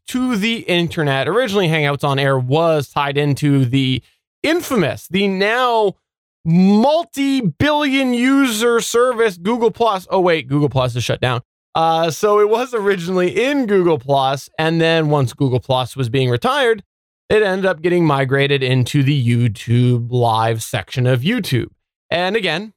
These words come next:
there was a lot of different features in there because it just tried to make a video conference, so to speak, broadcast really easy. You could have title bars at the bottom.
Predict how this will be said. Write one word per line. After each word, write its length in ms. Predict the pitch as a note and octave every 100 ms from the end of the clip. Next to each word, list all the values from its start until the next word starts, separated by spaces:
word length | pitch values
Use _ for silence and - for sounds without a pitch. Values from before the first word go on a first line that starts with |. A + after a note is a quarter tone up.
| _ _ _
there 100 | -
was 160 | D3+ C#3+
a 60 | C3+
lot 240 | B2+ C#3
of 80 | D#3
different 300 | D#3 G3+ E3
features 380 | E3 D#3 E3+ C3+
in 140 | B2+
there 180 | C3 C#3
because 360 | C#3 - B2+
it 180 | A#2 D#2+
just 260 | G#2+ B2 -
tried 240 | - C3+ B2
to 60 |
make 360 | B2 B2+ C3 - _ -
a 60 |
video 640 | B2+ A2 B2 C3 C#3 C#3 B2+ _ _
conference, 640 | - - D#3 D3 - D#3 -
so 160 | C#3+
to 120 | C#3+
speak, 380 | C#3+ - C3 C3 -
broadcast 680 | C3 A#2+ B2+ - B2+ C3+ -
really 240 | A#2+ B2
easy. 340 | A#2+ A3+ F#3 A#2+
You 200 | A2+ C3
could 180 | C3+ A2+
have 380 | B2 A#2+ A2
title 300 | - B2+ C#3
bars 280 | C3+ C#3 C#3
at 120 | C3+
the 60 | -
bottom. 500 | B2+ G#3+ G#3 G#3+ G3+